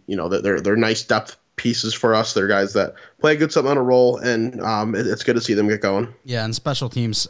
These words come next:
Speaker 2: helped a lot in this game. One for three on the power play, and then two for two on the penalty kill. Things you like to see.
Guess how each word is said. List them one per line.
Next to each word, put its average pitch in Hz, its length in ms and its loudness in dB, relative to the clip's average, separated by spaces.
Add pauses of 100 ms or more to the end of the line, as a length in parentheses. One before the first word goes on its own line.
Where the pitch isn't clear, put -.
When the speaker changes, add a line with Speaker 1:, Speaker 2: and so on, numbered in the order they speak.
Speaker 2:
helped 117 360 -4
a 87 100 -8
lot 104 320 -2
in 107 120 -6
this 104 180 -4
game. 104 340 -4
One 113 140 -2
for 113 100 -6
three 113 220 -4
on 107 80 -2
the 107 80 -4
power 113 280 -2
play, 107 420 -4 (380)
and 107 140 -4
then 104 400 -4
two 123 220 0
for 110 160 -6
two 104 400 -4
on 104 160 -8
the 104 60 -6
penalty 104 360 -6
kill. 101 320 -8 (140)
Things 110 200 -6
you 110 60 -4
like 107 200 -6
to - 80 -6
see. 110 340 -4